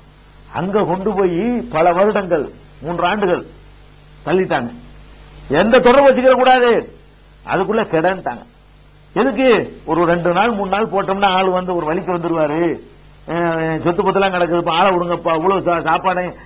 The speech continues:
பணத்தை வச்சுக்கிட்டு நான் போட்டு இங்க பாலைவனத்துல நான் போட்டீங்களேன்னு கேட்பாரு. பார்த்தாங்க.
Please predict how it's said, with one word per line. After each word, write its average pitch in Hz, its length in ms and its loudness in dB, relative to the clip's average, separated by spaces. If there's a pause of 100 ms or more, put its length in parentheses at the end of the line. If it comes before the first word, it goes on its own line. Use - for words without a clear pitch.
(220)
பணத்தை 185 300 0
வச்சுக்கிட்டு 175 360 -2
நான் 196 160 -2
போட்டு 190 260 -2
இங்க 170 220 -6
பாலைவனத்துல 165 600 -2
நான் 156 160 -6
போட்டீங்களேன்னு 160 500 -4
கேட்பாரு. 175 720 2 (560)
பார்த்தாங்க. 147 380 -4